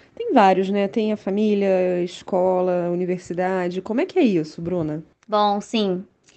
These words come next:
Speaker 2: É, há vários locais, né, em que se pode ter essa educação sexual acontecendo. É, eu acho que a gente poderia dividir, né, a gente pode pensar, é, de dois formatos, assim,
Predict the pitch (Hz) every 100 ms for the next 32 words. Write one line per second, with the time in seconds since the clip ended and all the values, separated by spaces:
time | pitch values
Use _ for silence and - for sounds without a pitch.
0 | _ _ - 190 196 208 220 294 320 339
1 | 285 208 190 190 - - 190 220 208 -
2 | 214 196 196 - 208 220 226 220 233 214
3 | 220 214 220 - 220 208 220 214 294 -
4 | 156 247 _ _ _ _ _ _ _ _
5 | _ _ - 202 202 202 202 - 254 -
6 | 302 302 - 285 269 262 277 269 226 208
7 | 180 208 240 180 190 220 214 - 214 214
8 | 214 208 240 226 - - 196 196 196 226
9 | 262 349 - 294 262 196 170 170 175 175
10 | - 175